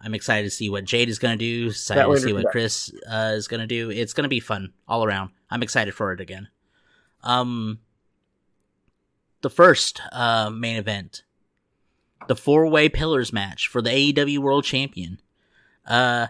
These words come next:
Speaker 1: M J F defeats, uh, Guevara, Allin, Allin, and, uh, N-, Jungi.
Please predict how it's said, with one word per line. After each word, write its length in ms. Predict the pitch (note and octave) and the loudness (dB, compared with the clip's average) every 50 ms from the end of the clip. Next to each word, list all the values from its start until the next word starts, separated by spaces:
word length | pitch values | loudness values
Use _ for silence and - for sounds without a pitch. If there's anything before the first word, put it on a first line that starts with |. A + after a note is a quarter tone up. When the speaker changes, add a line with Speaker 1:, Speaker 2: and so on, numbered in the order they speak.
| - _ _ _ | -6 _ _ _
Speaker 1:
M 180 | - A#2+ A#2+ A#2 | -6 -4 -4 -2
J 180 | A2+ A#2+ A#2 | 0 0 2
F 220 | A#2+ A#2+ B2 - - | 2 2 0 0 -2
defeats, 480 | A#2 G#2+ - B2 A#2+ G#2+ - - - - | -4 -4 -2 -4 -4 -4 -4 -6 -6 -6
uh, 220 | A#2+ A#2+ A#2 A#2 | -4 -2 -2 -2
Guevara, 480 | A2 B2 A#2+ G#2+ A#2+ A2 B2 C3+ C#3 G#2+ | 0 -2 -2 0 2 4 4 4 4 2
Allin, 540 | F2+ A#2 A#2+ A#2+ B2+ C3 C3+ C#3 C#3+ D3 C#3 - - | 2 2 0 0 0 -2 -4 -4 -6 -10 -12 -14 -14
Allin, 640 | G#2+ A#2+ G#2 B2 C#3 E3 F3+ G3 G#3 G#3+ G#3 - - | -12 -6 -2 0 0 2 2 0 -2 -4 -6 -8 -6
and, 300 | B2+ B2+ C3 C3 B2+ B2 | -4 -2 -2 -2 -4 -4
uh, 460 | - B2 B2+ B2+ B2+ B2+ B2+ B2+ B2+ - _ _ _ _ _ - | -4 -2 -2 -2 0 0 -2 -2 -4 -6 _ _ _ _ _ -10
N-, 400 | G#2+ B2+ C3+ C#3 C3+ C3+ C3 A#2 - | -8 -6 -6 -6 -6 -8 -10 -12 -12
Jungi. 540 | C3+ B2 E3+ F3+ F3+ D3+ B2 G#2+ G2 F#2+ - | -4 0 0 2 0 0 -4 -6 -8 -10 -12